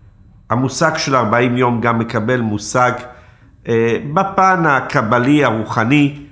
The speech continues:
כאשר האדם, אה, קובע לעצמו איזשהו שינוי,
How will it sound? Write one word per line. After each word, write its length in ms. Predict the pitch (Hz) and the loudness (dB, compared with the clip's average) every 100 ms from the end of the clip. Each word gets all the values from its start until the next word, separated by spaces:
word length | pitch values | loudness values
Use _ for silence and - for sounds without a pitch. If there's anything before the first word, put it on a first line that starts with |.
| - _ - - | -20 _ -20 -20
כאשר 520 | - 104 - 131 123 113 | -6 -4 -2 0 2 4
האדם, 540 | 110 104 127 127 120 113 - - - | 2 2 2 0 -2 -8 -14 -20 -4
אה, 320 | 107 104 101 98 | 0 2 2 -2
קובע 440 | - 127 110 156 139 | -4 -2 0 2 2
לעצמו 880 | 123 113 120 - 131 143 123 98 - - - _ _ - | 2 2 0 -2 0 2 0 -2 -12 -20 -20 _ _ -8
איזשהו 640 | 113 107 110 - 123 117 113 | -4 -2 -4 -6 -4 -4 -2
שינוי, 800 | - 180 165 185 170 135 127 | -2 0 2 2 4 4 0